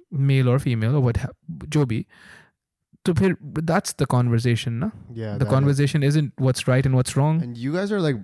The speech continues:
Speaker 2: very public figures. You guys probably see that a lot with
Speaker 1: Who's
Speaker 2: your
Speaker 1: very
Speaker 2: peers.
Speaker 1: public? Oh, she's very public, dude. I'm not a public figure.
Speaker 2: Azzy bhai, stop being humble.
Speaker 1: Who's
Speaker 2: Like,
Speaker 1: being
Speaker 2: you,
Speaker 1: humble? Oh.
Speaker 2: like, it's, it's a thing. Like,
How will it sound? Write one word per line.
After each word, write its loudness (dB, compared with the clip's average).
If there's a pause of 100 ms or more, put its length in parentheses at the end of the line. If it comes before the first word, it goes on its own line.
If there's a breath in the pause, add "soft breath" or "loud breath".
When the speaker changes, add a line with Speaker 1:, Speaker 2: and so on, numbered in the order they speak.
Speaker 2:
very -2
public -2
figures. -4
You -10
guys -2
probably -4
see -8
that -4
a -8
lot -10 (100)
with -8
Speaker 1:
Who's 2
Speaker 2:
your -2
Speaker 1:
very 0
Speaker 2:
peers. -6
Speaker 1:
public? -10 (100)
Oh, -16 (840 soft breath)
she's 0
very 4
public, -2
dude. 0
I'm 2
not 2
a 0
public -2
figure. -2
Speaker 2:
Azzy -6
bhai, -6
stop -8
being -10
humble. -14 (380)
Speaker 1:
Who's 4
Speaker 2:
Like, 0
Speaker 1:
being 2
Speaker 2:
you, 0
Speaker 1:
humble? -4 (100)
Oh. -18 (140)
Speaker 2:
like, -6
it's, -14
it's -8
a 2
thing. -2
Like, -2